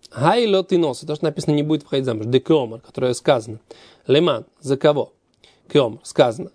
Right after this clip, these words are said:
Леото плойни, за этого не, не, за этого некто. О, ле коль адам, или за ко-, "За любого человека". Омар Рав Нахман. Рав Нахман поясняет эту брайту. Ах и кемар, вот что имеется в виду.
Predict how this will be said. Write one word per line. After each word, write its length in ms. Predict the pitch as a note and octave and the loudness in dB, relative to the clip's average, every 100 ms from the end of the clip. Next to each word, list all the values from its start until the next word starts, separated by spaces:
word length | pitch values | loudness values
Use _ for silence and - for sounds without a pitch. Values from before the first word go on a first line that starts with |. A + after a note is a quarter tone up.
| - | -6
Леото 420 | C3+ C#3+ C3+ F#3+ | 0 2 2 2
плойни, 500 | F#3 C#3+ A2+ A2+ - - - - | 0 0 0 -2 -8 -16 -20 -10
за 180 | B2+ B2 | -4 0
этого 480 | B2 D#3+ D3+ B2 A#2+ | 2 0 0 0 0
не, 260 | B2+ C3+ - - | 0 0 -2 -8
не, 400 | D#3+ D3 C#3+ C3+ | -2 0 0 -4
за 220 | D3 C3 | -4 -2
этого 320 | C3+ D#3 D3 | 0 0 -2
некто. 460 | C3 B2+ A2 - E3 _ _ _ _ _ _ - | -2 -2 -4 -4 -4 _ _ _ _ _ _ -2
О, 240 | A3+ A#3+ | 0 0
ле 100 | G3+ | -2
коль 200 | F3 F3+ | 0 0
адам, 260 | D3+ A#2+ A#2+ | 0 -4 -4
или 80 | |
за 160 | C#3 D3 | -4 -4
ко-, 240 | C#3+ B2+ D3+ | -4 -6 -6
"За 320 | C#3 C#3 B2+ | -2 0 0
любого 340 | B2+ C#3+ D#3 B2 | -2 0 0 -2
человека". 400 | - B2+ - _ _ _ _ _ _ _ _ _ _ _ _ _ _ _ _ _ _ _ - | -4 -6 -6 _ _ _ _ _ _ _ _ _ _ _ _ _ _ _ _ _ _ _ -2
Омар 200 | G#3 G#3+ | 0 2
Рав 100 | D#3 | 0
Нахман. 300 | C3+ - B2+ | -2 -4 -4
Рав 120 | A#2+ | 0
Нахман 260 | G3+ F3+ C#3+ | 0 0 -2
поясняет 460 | C#3+ C3+ D3+ C#3+ | -2 -2 -2 -4
эту 160 | C3+ C3+ | -4 -2
брайту. 340 | C3 A2+ - _ _ _ _ _ _ _ _ _ - | 0 -2 -10 _ _ _ _ _ _ _ _ _ -2
Ах 240 | A3 A#3 G#3+ | -2 -2 -4
и 60 | |
кемар, 360 | - C#3+ G#2+ - _ - | 2 2 2 -8 _ -6
вот 280 | D#3+ A3+ | 0 0
что 180 | - F3+ | 2 0
имеется 340 | D#3+ D#3 D3+ C3 | 0 -2 -4 -4
в 40 | |
виду. 160 | A#2+ | -4